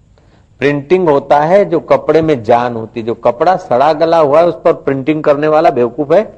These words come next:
ऐसे ही जिसका जीवन अंदर से अश्रद्धा से और गुरुओं की परीक्षा के भाव से, गुरु बदलने के शौक से जिनका जीवन खोखला हो गया, उन पर फिर दीक्षा का मोहर मारने की जरूरत क्या है?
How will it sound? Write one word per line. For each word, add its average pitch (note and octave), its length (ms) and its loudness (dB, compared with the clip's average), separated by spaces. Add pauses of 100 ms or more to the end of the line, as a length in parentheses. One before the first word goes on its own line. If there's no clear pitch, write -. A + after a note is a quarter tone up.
(2000)
ऐसे G3 460 2
ही E3+ 400 0 (380)
जिसका D#3+ 380 2
जीवन D#3 440 0 (100)
अंदर E3 320 0
से C#3 480 -6 (320)
अश्रद्धा F3 680 2
से F#3+ 400 2
और C#3 400 0
गुरुओं D#3 320 0
की E3 160 -2
परीक्षा D#3 500 -2
के F3 180 -2
भाव E3 360 0
से, F3+ 300 -4 (320)
गुरु C3+ 200 2
बदलने D3 440 2
के D3+ 180 0
शौक E3 340 2
से - 540 -6
जिनका E3 360 2
जीवन C#3+ 440 0
खोखला F3 480 0
हो B2+ 180 2
गया, A#2 240 0 (260)
उन F3+ 160 0
पर G3 220 4
फिर F#3 240 -2
दीक्षा E3 400 0
का F#3 160 0
मोहर E3+ 260 2
मारने F3 340 0
की E3+ 120 -2
जरूरत G3 340 0
क्या G3 100 -2
है? C#3 100 -14